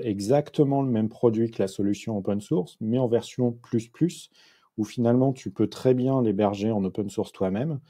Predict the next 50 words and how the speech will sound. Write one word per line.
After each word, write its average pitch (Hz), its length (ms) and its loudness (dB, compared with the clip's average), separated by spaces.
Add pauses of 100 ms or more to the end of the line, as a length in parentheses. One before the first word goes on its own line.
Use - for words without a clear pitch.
(280)
sauf - 380 6
que, - 100 -4
euh, 117 340 2
si 123 200 -6
tu 120 180 -2
veux 120 100 2
être 113 140 0
tranquille, 127 500 -2
il 113 80 -2
vaut 104 160 2
mieux 117 220 2
venir 107 280 -2
chez - 160 -8
nous 117 200 -2
parce 110 240 -10
que 127 360 0
on 95 140 -8
sait 131 320 2
maîtr-, 113 400 -4
on 95 220 -6
maîtrise 120 640 -2
cette 98 340 -8
infrastructure, 101 800 -2 (440)
on 101 80 -2
maîtrise 127 480 0
le 110 120 2
produit, 104 520 -6 (220)
et, 110 320 4
euh, 92 460 -2
bah, 85 200 -8
c'est, 92 260 -10
si 131 220 -6
tu 143 120 0
trouves 131 280 -2
un 123 100 2
bug, 123 380 4
euh, 95 140 0
tu - 180 -10
peux 95 160 -2
très 117 260 0
bien, 120 260 0 (280)
euh, 95 100 -2
faire 98 240 -4
une 104 140 -2
issue 110 280 -2
sur 95 240 -6
GitHub, 101 360 -2
sur 98 120 -4
le 98 80 0
produit. 110 440 -2